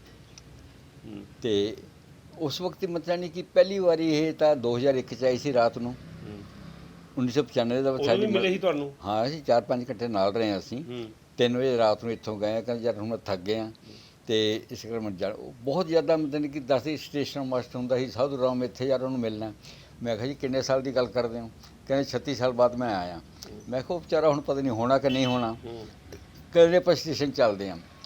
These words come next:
Speaker 2: ਪਹਿਲਾਂ ਹਾਈ ਸਕੂਲ ਸੀਗੀ ਲੜਕਿਆਂ ਦੇ, ਉੱਥੋਂ ਅਸੀਂ ਫਿਰ ਬਕਾਇਦਾ ਕਹਿੰਦੇ, "ਮੈਨੂੰ ਲੈ ਕੇ ਚੱਲੋ ਸਟੇਸ਼ਨ 'ਤੇ।" ਫਿਰ ਸਟੇਸ਼ਨ 'ਤੇ ਆਏ ਅਸੀਂ, ਗੱਡੀ ਹੈਗੀ ਸੀ ਸਾਡੇ ਕੋਲ, ਮੋਟਰਸਾਈਕਲ ਹੈਗਾ ਸੀ। ਤੇ ਸਟੇਸ਼ਨ 'ਤੇ ਕਾਫੀ ਸਾਰੇ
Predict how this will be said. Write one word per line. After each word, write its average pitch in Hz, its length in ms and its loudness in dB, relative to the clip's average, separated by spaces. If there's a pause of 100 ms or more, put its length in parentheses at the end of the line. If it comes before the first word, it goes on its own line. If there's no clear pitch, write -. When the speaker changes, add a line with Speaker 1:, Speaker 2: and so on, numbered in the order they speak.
(120)
Speaker 2:
ਪਹਿਲਾਂ 131 180 2
ਹਾਈ 113 180 2
ਸਕੂਲ 131 320 -8
ਸੀਗੀ 139 160 -2
ਲੜਕਿਆਂ 131 380 -2
ਦੇ, 143 160 -8 (480)
ਉੱਥੋਂ 151 240 2
ਅਸੀਂ 135 160 -4
ਫਿਰ 127 140 2
ਬਕਾਇਦਾ 113 480 2
ਕਹਿੰਦੇ, 131 460 0
"ਮੈਨੂੰ 127 180 -2
ਲੈ 113 100 4
ਕੇ 107 120 -6
ਚੱਲੋ 107 240 -4
ਸਟੇਸ਼ਨ 98 360 -10
'ਤੇ।" 95 180 -14 (420)
ਫਿਰ 117 120 -2
ਸਟੇਸ਼ਨ 123 380 -4
'ਤੇ 113 80 2
ਆਏ 117 140 6
ਅਸੀਂ, 123 180 -4
ਗੱਡੀ 117 300 -2
ਹੈਗੀ 135 200 -2
ਸੀ 127 140 -10
ਸਾਡੇ 107 200 -2
ਕੋਲ, 110 160 -6 (920)
ਮੋਟਰਸਾਈਕਲ 117 500 -2
ਹੈਗਾ 123 200 0
ਸੀ। 120 180 -10 (560)
ਤੇ 139 80 0
ਸਟੇਸ਼ਨ 131 380 -4
'ਤੇ 139 120 0
ਕਾਫੀ 139 320 2
ਸਾਰੇ 131 340 0